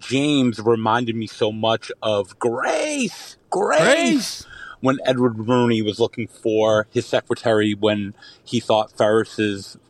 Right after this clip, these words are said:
Speaker 1: uh, father had called.
Speaker 2: Yeah, that
Speaker 1: Great
Speaker 2: actri-,
Speaker 1: stuff.
Speaker 2: that actress comedian, thank you, was, she should have a thousand Oscars. And that guy, Ed, who played Ed Rooney, who's had a problematic, uh, situation or two,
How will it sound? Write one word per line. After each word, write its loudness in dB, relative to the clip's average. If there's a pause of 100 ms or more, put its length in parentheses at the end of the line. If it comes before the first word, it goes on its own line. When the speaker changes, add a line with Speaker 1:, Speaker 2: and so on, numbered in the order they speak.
(360)
Speaker 1:
uh, 4
father -2
had -8
called. -6 (200)
Speaker 2:
Yeah, 0
that 2
Speaker 1:
Great 2
Speaker 2:
actri-, -10
Speaker 1:
stuff. -4
Speaker 2:
that 2
actress 0
comedian, 0
thank -4
you, -2
was, -4
she -8
should -8
have -4
a -6
thousand -2
Oscars. -4
And -2
that -2
guy, 2
Ed, -4
who -4
played -2
Ed -2
Rooney, 0
who's -10
had -4
a -10
problematic, -2
uh, -2
situation -10
or -10
two, -8